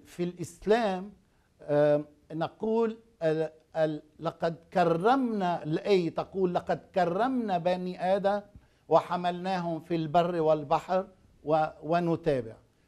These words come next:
حياة الإنسان، المسيحية تعلم الحرص على حياة الإنسان. في العهد القديم ال-، ال-،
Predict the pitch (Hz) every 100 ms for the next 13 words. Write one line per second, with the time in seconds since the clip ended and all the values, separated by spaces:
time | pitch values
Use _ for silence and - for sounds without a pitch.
0 | _ - 175 190 262 320 254 214 185 180
1 | 160 147 147 127 104 _ _ _ _ -
2 | 156 160 156 - 180 151 - 247 233 240
3 | 240 233 180 156 208 226 180 170 156 135
4 | - - _ _ _ _ _ - 139 151
5 | - 190 226 240 - - _ _ - 131
6 | 165 180 160 - _ - 151 185 196 196
7 | 190 175 175 143 117 - _ - 165 190
8 | 240 247 220 - 208 202 208 226 _ _
9 | _ - 175 175 175 175 175 165 156 147
10 | 147 139